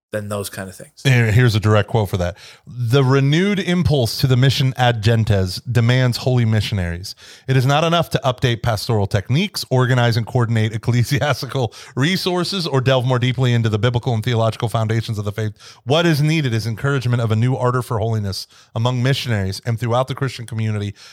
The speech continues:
Speaker 2: especially among those who work closely with missionaries. It's not enough to have hip new techniques. What we need are souls who are convinced that Christ is the light of the world,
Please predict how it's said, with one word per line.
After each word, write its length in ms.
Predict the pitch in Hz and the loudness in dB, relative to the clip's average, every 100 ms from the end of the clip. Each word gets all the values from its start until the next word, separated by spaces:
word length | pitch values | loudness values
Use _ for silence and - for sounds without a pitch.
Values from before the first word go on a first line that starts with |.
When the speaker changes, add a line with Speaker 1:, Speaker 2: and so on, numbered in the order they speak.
| - | -8
Speaker 2:
especially 520 | 113 - 156 151 160 | -6 -2 -2 0 0
among 280 | 135 127 120 | 0 0 0
those 220 | 117 110 | 0 0
who 80 | 120 | -2
work 200 | 107 101 | -4 -6
closely 480 | - 127 123 117 107 | -4 -2 -2 -4 -4
with 360 | 110 110 - | -4 -6 -8
missionaries. 600 | 113 117 120 110 95 87 - - _ | -6 -6 -4 -6 -6 -12 -18 -20 _
It's 140 | 120 147 | -6 -2
not 160 | 143 | 0
enough 360 | 151 156 139 - | 0 -2 -4 -6
to 80 | 123 | -4
have 240 | 131 117 | -2 -2
hip 240 | 95 131 123 | -4 -6 -2
new 160 | 123 | -2
techniques. 640 | - 113 127 117 - - - _ _ _ | 0 -2 -4 -6 -6 -12 -12 _ _ _
What 200 | 117 143 147 | 2 2 4
we 140 | 147 | 2
need 380 | 147 170 135 107 - | 2 2 0 -2 -2
are 120 | 113 | -2
souls 580 | - 147 151 120 107 - _ _ | 0 0 0 0 -4 -8 _ _
who 140 | 135 | -2
are 100 | 123 | -2
convinced 640 | 113 135 113 101 147 143 - | 0 0 2 4 2 2 -2
that 100 | 113 | -4
Christ 300 | 127 120 120 | 0 0 -2
is 80 | 107 | -2
the 80 | |
light 180 | 110 107 | 0 0
of 60 | 107 | 0
the 60 | 98 | 0
world, 360 | 101 98 92 | 0 -2 -4